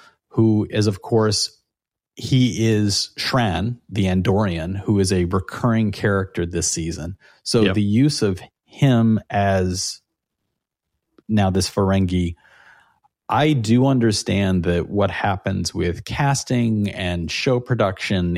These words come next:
Speaker 1: is you try to cut corners where you can. It's gonna be expensive to bring in a bunch of actors to audition for a part. We've got a guy. We know him. We love him. We use him.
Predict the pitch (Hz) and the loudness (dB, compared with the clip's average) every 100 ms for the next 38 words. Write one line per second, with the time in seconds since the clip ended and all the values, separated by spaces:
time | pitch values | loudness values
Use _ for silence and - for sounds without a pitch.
0 | - 92 87 82 - 117 107 - 110 95 | -2 0 0 0 -4 -4 -2 -2 -2 -2
1 | - - 110 - - 110 98 95 87 87 | -4 -4 -4 -6 -4 0 2 0 0 -2
2 | 82 - - 113 107 92 80 - 110 95 | -2 -4 0 2 2 0 -2 -4 -2 0
3 | 95 95 - 160 135 90 85 85 92 87 | 0 -2 -2 0 0 -2 -2 -2 -2 0
4 | 87 87 90 92 90 92 92 - 85 - | -2 -2 -2 -2 -2 -2 -4 -4 -6 -6
5 | 92 92 90 95 90 95 90 95 92 87 | -4 -2 -2 -2 -2 -4 -4 -4 -6 -4
6 | 95 90 - _ - _ _ _ _ 92 | -4 -4 -6 _ -20 _ _ _ _ -4
7 | 92 95 107 135 143 95 80 87 92 113 | 0 0 0 0 0 0 -2 0 2 4
8 | 123 87 82 90 110 123 90 85 85 90 | 2 0 -2 0 2 2 0 -2 -2 2
9 | 120 147 113 65 - | 4 4 2 -4 -10